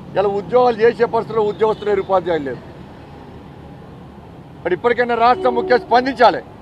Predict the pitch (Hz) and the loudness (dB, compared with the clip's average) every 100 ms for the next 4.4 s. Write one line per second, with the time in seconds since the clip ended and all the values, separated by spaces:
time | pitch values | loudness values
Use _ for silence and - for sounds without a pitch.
0 | - - - - - - - - - - | -20 -20 -20 -20 -20 -20 -20 -20 -10 -4
1 | 208 240 254 247 - 247 294 254 277 254 | -2 2 2 2 4 2 4 4 4 4
2 | 202 135 - - - - - 233 277 269 | 0 -2 -14 -18 -18 -18 -6 -2 -2 0
3 | 254 262 247 269 240 240 254 254 247 254 | 0 0 -2 -4 -4 2 2 4 4 6
4 | 269 269 214 | 6 2 0